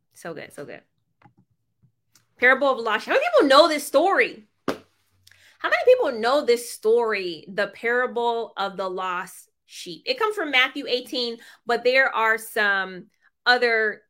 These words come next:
um, other writers of the gospel. It's also in Luke.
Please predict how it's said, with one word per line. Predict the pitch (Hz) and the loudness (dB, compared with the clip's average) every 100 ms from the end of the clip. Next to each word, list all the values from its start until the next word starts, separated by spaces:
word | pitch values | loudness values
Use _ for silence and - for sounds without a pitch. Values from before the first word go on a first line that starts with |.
| _ | _
um, | 202 196 190 | -4 -4 -4
other | - 226 220 | -4 -2 -2
writers | 175 175 208 208 208 202 | -4 -4 0 2 0 -6
of | 190 | -10
the | 180 | -6
gospel. | 196 196 - 202 | -4 -4 -6 -10
It's | 196 | -6
also | 202 202 190 | -8 -8 -12
in | 185 185 | -14 -10
Luke. | 196 196 180 | -8 -8 -14